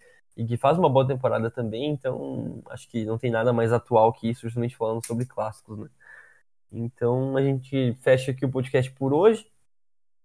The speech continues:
a gente agradece a participação de todos, avisando que a gente vai ter thread no Twitter,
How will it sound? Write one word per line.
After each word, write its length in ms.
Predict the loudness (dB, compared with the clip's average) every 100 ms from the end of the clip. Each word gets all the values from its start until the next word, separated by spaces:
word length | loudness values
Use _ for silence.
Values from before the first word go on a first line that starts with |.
| -6
a 40 |
gente 200 | -2 4
agradece 360 | 6 6 4 2
a 60 |
participação 400 | 0 0 -2 0
de 140 | 2 0
todos, 420 | 0 -2 -2 -6 -18 -20 _ -10
avisando 480 | 0 4 6 6 4
que 100 | 2
a 40 |
gente 100 | 2
vai 100 | 2
ter 140 | 2 2
thread 400 | 4 4 2 2
no 160 | 2
Twitter, 580 | 2 0 0 0 -2